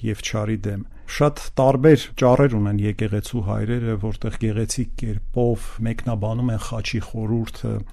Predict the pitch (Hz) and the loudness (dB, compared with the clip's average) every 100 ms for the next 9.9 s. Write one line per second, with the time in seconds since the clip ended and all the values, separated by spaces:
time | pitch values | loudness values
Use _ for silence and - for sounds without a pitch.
0 | - 110 110 110 107 107 - 120 107 107 | -6 -4 -2 -2 -2 -2 -2 -2 0 0
1 | 107 107 107 - - - 110 92 104 - | 0 0 -2 -6 -10 -4 -4 -2 -6 -4
2 | 113 104 104 101 - 107 113 104 101 95 | -2 0 -2 -4 -4 -4 -2 -2 -2 -4
3 | - 107 - 113 104 - 104 104 104 98 | -4 -4 -6 -6 -4 -2 -2 -2 -2 -4
4 | 113 123 - - - - 117 - 135 120 | -2 -4 -4 -8 -10 -6 -6 -4 -4 -2
5 | 104 120 113 110 117 - 110 104 120 110 | 0 2 2 0 -4 -2 -4 -2 -4 -2
6 | 113 110 98 104 - 127 107 104 98 - | -4 -4 -4 -4 -4 -4 -2 -2 -4 -4
7 | 104 - 123 - 113 110 - - - - | -4 -2 -4 -2 2 2 0 -10 -14 -10
8 | - 156 139 135 135 170 147 123 120 127 | 2 2 4 2 2 0 0 2 2 2
9 | 123 127 - 156 110 107 - 127 123 | 2 0 0 2 2 0 0 2 2